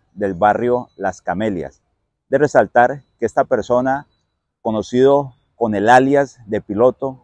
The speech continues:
un actor criminal dedicado al expendio de sustancias estupefacientes,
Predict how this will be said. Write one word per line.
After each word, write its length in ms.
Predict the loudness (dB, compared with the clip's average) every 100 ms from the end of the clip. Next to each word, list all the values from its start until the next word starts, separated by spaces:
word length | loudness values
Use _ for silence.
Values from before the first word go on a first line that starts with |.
| -8
un 160 | -2
actor 380 | -2 0 -2 -2
criminal 560 | -4 -4 -2 0 -2 -6 _ _ _ -4
dedicado 580 | -2 -2 -2 2 2
al 80 | 2
expendio 480 | 0 0 0 0 -2
de 80 | -2
sustancias 680 | -6 -6 -6 -2 -4 -4 _
estupefacientes, 1040 | -12 -10 -6 -6 -4 -6 -4 -6 -6 -10